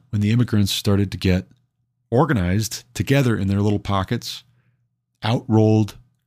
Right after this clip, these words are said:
compulsory schooling to take their children, teach them English, reading, writing, arithmetic,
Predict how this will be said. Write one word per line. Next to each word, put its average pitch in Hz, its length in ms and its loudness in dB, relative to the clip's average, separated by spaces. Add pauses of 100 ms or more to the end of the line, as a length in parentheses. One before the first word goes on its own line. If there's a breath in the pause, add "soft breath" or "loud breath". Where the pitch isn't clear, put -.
(300)
compulsory 95 520 -4
schooling 76 560 -6 (600)
to - 100 -16
take - 240 -6
their 110 120 -2
children, 101 520 -2 (760)
teach - 240 -4
them 104 120 -6
English, 90 600 -6 (220)
reading, 92 240 -2
writing, 85 340 -4
arithmetic, 87 720 -6